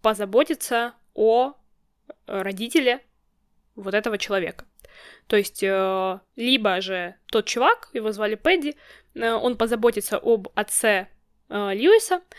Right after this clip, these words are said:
либо Льюис, если, в том случае, если Пэдди умрёт, он позаботится о его матери. И так получается, что Пэдди умирает.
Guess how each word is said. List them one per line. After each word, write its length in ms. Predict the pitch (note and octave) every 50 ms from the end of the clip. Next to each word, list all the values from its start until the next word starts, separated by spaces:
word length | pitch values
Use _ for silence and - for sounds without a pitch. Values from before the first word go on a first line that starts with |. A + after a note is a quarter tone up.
| - - _ -
либо 420 | C4 E4 F4+ E4+ C#4+ C4+ B3+ A3+
Льюис, 540 | G#3+ G#3 G#3 G#3+ A3+ C4 D4+ D#4+ D4 - -
если, 300 | G#3+ G#3 G#3 G#3 - G#3
в 200 | G3+ - - - -
том 160 | A#3 A#3 A3
случае, 280 | G3 A3+ - - G3+
если 460 | G3+ G3+ - G3+ F#3+ F#3+ F#3 F#3 F#3 - -
Пэдди 220 | G#3 G#3 F#3+ G3
умрёт, 340 | G3 F#3+ G3+ A3 D4+ G4 -
он 160 | C4+ A#3 A#3+
позаботится 520 | - A3+ G#3+ G#3 F#3+ A3 C4+ B3+ A3+ - -
о 100 | - A3
его 220 | A3 G#3 F#3+ G#3 G3+
матери. 400 | F#3+ F3+ E3 E3+ - - - G3 _ _ _ _ -
И 80 | -
так 240 | G#3 B3+ B3+ B3+ -
получается, 600 | - G#3+ A3 - - E4 G4+ A4 G#4+ - - D4+
что 480 | - - - - G#3 G#3 G3+ G#3 G3 G3+
Пэдди 300 | - B3 C#4 B3 A#3 A#3+
умирает. 520 | A3 A3 G#3+ G3 F3+ F3 - - _ -